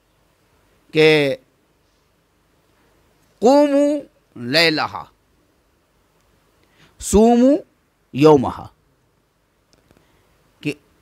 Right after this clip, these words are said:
उस रात की, यानी इस जो शब कद्र की जो रात है, उसमें "क़ूमू", क़याम करो, और "सूमू", नहारा या यौमहा,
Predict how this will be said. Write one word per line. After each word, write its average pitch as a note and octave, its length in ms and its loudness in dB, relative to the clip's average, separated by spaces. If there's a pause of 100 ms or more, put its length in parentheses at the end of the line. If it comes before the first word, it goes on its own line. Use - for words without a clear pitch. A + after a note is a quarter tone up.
(440)
उस D4 220 -2
रात A3 320 2
की, D#3 200 -10
यानी E3 260 -4
इस E3+ 200 -14
जो D3+ 200 -6
शब D#3+ 280 -6 (120)
कद्र G#3 240 -2
की F#3 140 -14
जो D3+ 140 -6
रात F3+ 320 2
है, F3+ 260 -12 (160)
उसमें E3+ 300 -10
"क़ूमू", F#3+ 380 -8 (120)
क़याम F3 460 0
करो, G#2 300 -20 (1500)
और B2 140 -8
"सूमू", G#3 460 0
नहारा F3 640 0 (480)
या C3 340 -4 (440)
यौमहा, B3 800 2